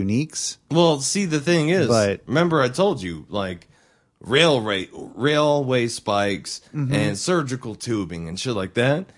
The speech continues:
Speaker 1: Mm-hmm.
Speaker 2: If you wanna get that trophy or achievement.
Speaker 1: Oh, I, that shit I throw into, I have, I, like, upstairs you have a filing cabinet in the house.
Speaker 2: Yeah.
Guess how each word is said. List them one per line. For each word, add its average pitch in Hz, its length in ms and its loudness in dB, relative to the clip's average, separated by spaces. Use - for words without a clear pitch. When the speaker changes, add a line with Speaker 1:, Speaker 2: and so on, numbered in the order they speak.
Speaker 1:
Mm-hmm. 123 220 -2
Speaker 2:
If 127 160 0
you 117 100 -4
wanna 120 240 0
get 120 220 -4
that 113 200 0
trophy 135 540 0
or 104 320 -2
achievement. 101 600 -4
Speaker 1:
Oh, 277 80 6
I, 285 180 6
that 240 220 4
shit 254 200 2
I 180 100 6
throw 180 320 2
into, 147 340 0
I 151 120 2
have, 147 260 0
I, 131 140 -2
like, 139 260 0
upstairs 151 500 0
you 131 60 0
have 113 100 -4
a - 20 -10
filing 127 300 0
cabinet 135 360 -2
in - 80 -8
the 127 40 -2
house. 135 300 -4
Speaker 2:
Yeah. 127 280 2